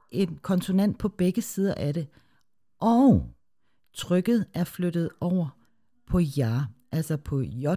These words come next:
og det andet kamets. Så ender vi så med nu, at vi har det, vi kalder en lukket stavelse. Øh, kaf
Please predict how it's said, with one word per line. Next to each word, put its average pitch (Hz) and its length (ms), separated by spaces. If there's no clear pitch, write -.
og 156 140
det 143 160
andet 208 360
kamets. 95 480
Så - 260
ender 220 260
vi 220 120
så 190 160
med 170 280
nu, 185 260
at 151 180
vi 160 60
har 160 220
det, 156 160
vi 175 60
kalder 160 280
en 135 160
lukket 156 420
stavelse. 185 600
Øh, 151 280
kaf - 400